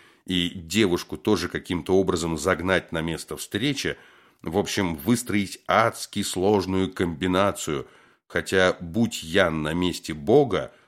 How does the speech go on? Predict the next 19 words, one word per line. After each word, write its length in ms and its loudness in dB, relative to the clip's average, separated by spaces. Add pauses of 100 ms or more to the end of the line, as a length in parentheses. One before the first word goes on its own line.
(180)
то 120 0
просто 340 0
вложил 460 2
бы 140 0
в 100 -4
голову 460 0
Васе 480 2 (280)
чуть 220 -6
больше 380 4
мозгов, 540 0 (300)
тогда 360 2
он 160 2
не 100 2
прогуливал 600 2
бы 140 0
занятия 600 0
и 160 -2
увидел 440 0
Дину 440 0